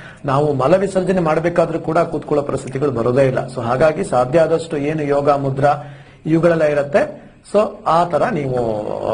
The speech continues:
ಆ, ಅನುಸರಿಸ್ಕೊಂತ ಹೋಗ್ತಾ ಬಂದ್ರೆ ಎಲ್ಲವೂ ಕೂಡ ನೈಸರ್ಗಿಕ ಚಿಕಿತ್ಸಾ ಪದ್ಧತಿಯಲ್ಲಿ ನಿಮ್ಮ ಆರೋಗ್ಯ ಕೂಡ ಸುಧಾರಣೆ ಆಗ್ತಾ ಹೋಗುತ್ತೆ. ಇನ್ನೊಂದ್ ಕರೆ ತಗೊಳ್ಳೋಣ.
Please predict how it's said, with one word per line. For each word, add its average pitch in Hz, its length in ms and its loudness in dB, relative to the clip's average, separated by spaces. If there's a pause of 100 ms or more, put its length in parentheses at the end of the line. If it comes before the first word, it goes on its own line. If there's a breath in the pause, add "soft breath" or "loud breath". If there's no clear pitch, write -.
(140)
ಆ, 120 40 2
ಅನುಸರಿಸ್ಕೊಂತ 139 640 0
ಹೋಗ್ತಾ 123 380 0
ಬಂದ್ರೆ 117 320 -2
ಎಲ್ಲವೂ 160 360 2
ಕೂಡ 175 140 0
ನೈಸರ್ಗಿಕ 135 480 -2
ಚಿಕಿತ್ಸಾ 131 500 0
ಪದ್ಧತಿಯಲ್ಲಿ 117 540 -2
ನಿಮ್ಮ 127 160 -2
ಆರೋಗ್ಯ 113 240 2
ಕೂಡ 117 160 0
ಸುಧಾರಣೆ 104 400 0
ಆಗ್ತಾ 98 280 -2
ಹೋಗುತ್ತೆ. 98 380 -2
ಇನ್ನೊಂದ್ 123 300 0
ಕರೆ 98 160 -2
ತಗೊಳ್ಳೋಣ. - 300 -4